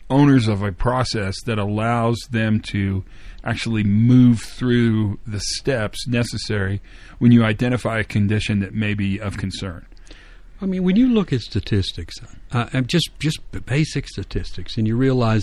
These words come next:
Speaker 2: that something like somewhere between three to five percent of the population, uh, attempts suicide in their lifetime, which is extraordinary. Or you look at ten percent of the population,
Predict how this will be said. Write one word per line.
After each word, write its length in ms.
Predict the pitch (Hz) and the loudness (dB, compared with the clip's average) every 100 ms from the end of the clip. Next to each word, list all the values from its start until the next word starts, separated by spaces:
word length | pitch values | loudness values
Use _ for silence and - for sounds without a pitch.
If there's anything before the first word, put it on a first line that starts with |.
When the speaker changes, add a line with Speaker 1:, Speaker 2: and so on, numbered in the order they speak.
| - | 0
Speaker 2:
that 180 | 101 98 - - - | -2 -2 -4 -10 -12
something 400 | - - 143 - | -6 -2 -2 0
like 320 | 123 110 101 - | 0 0 -2 -2
somewhere 340 | - 175 143 | -2 2 2
between 340 | 117 - 117 | 2 0 0
three 260 | 104 123 131 | 0 -2 -2
to 80 | 110 | -2
five 340 | - 110 110 | -4 -4 -2
percent 460 | 107 - - 101 98 | -4 -4 -2 0 0
of 100 | 90 | -2
the 60 | |
population, 880 | 104 - 98 - 95 98 101 - 87 - - - - | -6 -6 -8 -4 -4 -2 -4 -4 -6 -6 -16 -16 -12
uh, 140 | 95 101 | -8 -4
attempts 400 | 113 - 107 - | -4 0 -2 0
suicide 400 | 107 92 98 85 | 0 0 0 -2
in 60 | 85 | -2
their 140 | 87 | -4
lifetime, 400 | 87 82 - 82 | -4 -8 -10 -10
which 180 | 120 139 | -8 -6
is 120 | 143 | -6
extraordinary. 640 | 123 - - 85 82 80 85 - - - | -6 -8 -8 -6 -4 -6 -8 -12 -12 -6
Or 120 | - 131 | 4 6
you 100 | 147 | 8
look 260 | 151 151 | 6 4
at 200 | 135 123 - - - | 4 2 -2 -10 2
ten 200 | 165 170 | 4 6
percent 320 | 139 - 135 | 2 2 2
of 60 | |
the 80 | 110 | 2
population, 880 | - 117 104 104 95 104 - 104 92 | 0 0 0 -2 2 2 2 0 -2